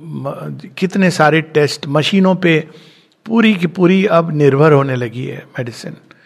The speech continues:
तो उसमें क्या जो लूज हो रही है वो है ह्यूमन टच, जिसकी वैल्यू हम खो चुके हैं। एक छोटी सी चीज़ है, पहले भी बातें हुई हैं, एक हमारे अंदर एक बड़ा interesting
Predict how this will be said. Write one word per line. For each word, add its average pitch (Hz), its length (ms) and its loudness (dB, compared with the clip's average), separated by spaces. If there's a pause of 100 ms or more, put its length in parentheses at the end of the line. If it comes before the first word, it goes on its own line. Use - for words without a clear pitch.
(440)
तो 185 120 0
उसमें 220 340 0
क्या 202 300 2
जो 277 400 -2 (140)
लूज 185 480 0
हो 214 140 6
रही 180 180 2
है 180 100 2
वो 190 120 0
है 240 200 2
ह्यूमन 165 500 0
टच, - 440 -8 (600)
जिसकी 175 460 0
वैल्यू 143 400 2
हम 180 200 0
खो 147 200 -2
चुके - 300 -10
हैं। - 140 -12
एक 139 160 -12 (160)
छोटी 151 300 -4
सी 202 160 -4
चीज़ 180 300 -4
है, 160 120 2 (600)
पहले 147 280 2
भी 170 100 0
बातें 143 340 -2
हुई 139 180 -4
हैं, 156 180 -8
एक 160 260 -6
हमारे 147 280 0
अंदर 190 220 -2
एक 160 140 -2
बड़ा 175 240 -2
interesting 160 600 -6